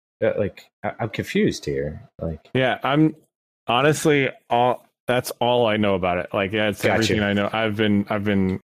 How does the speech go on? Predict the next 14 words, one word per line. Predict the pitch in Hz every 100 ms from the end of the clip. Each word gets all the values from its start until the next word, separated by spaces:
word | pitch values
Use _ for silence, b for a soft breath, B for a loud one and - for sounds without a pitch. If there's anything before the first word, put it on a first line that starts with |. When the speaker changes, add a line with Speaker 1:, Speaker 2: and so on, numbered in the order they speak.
| _ -
Speaker 2:
it's | 120
been | - 123
on | 127 131
my | 113
to-do | 110 113 117 127
list | 123 117
to | -
look | 117 113
at, | 117 113 - _ -
um, | 110 107 101 104
all | 113 110
day, | 107 110 117 117 117
and | 98 95 92 87
it's | - 101 - - - -